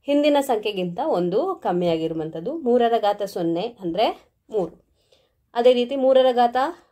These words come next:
ಮೈನಸ್ ಒಂದು ಅಂತ ಬರೆದ್ರೆ ಒಂದು ಭಾಗಿಸು ಮೂರು ಅಂದ್ರೆ ಮೂರನೇ ಒಂದು ಆಯ್ತು. ಮೂರರ ಘಾತ ಮೈನಸ್ ಎರಡು ಅಂತ ಹೇಳಿದ್ರೆ ಒಂದನೇ,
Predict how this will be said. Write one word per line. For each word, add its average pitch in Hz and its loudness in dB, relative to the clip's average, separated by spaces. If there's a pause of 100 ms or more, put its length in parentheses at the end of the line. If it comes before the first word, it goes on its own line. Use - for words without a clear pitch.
(120)
ಮೈನಸ್ 240 0
ಒಂದು 214 -2
ಅಂತ 208 -2
ಬರೆದ್ರೆ 196 -6
ಒಂದು 240 0
ಭಾಗಿಸು 220 0
ಮೂರು 202 -4
ಅಂದ್ರೆ 208 -4
ಮೂರನೇ 190 -4
ಒಂದು 175 -2
ಆಯ್ತು. 170 -4 (600)
ಮೂರರ 254 6
ಘಾತ 233 2
ಮೈನಸ್ 220 -4
ಎರಡು 202 -2
ಅಂತ 196 -4
ಹೇಳಿದ್ರೆ 190 -8
ಒಂದನೇ, 262 2